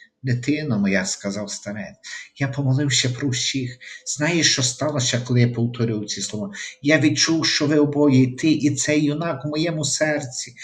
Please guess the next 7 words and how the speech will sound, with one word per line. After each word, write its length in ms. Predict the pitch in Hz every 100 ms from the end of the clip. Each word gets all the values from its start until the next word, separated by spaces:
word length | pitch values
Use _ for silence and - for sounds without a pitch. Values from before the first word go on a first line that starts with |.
| - -
що 220 | - 170
ви 180 | 156 175
мої, 640 | 170 165 151 151 165 135
мої 320 | 120 156 156
діти 340 | 147 127 170 160
у 100 | 147
Христі. 800 | - 151 143 - - 131 127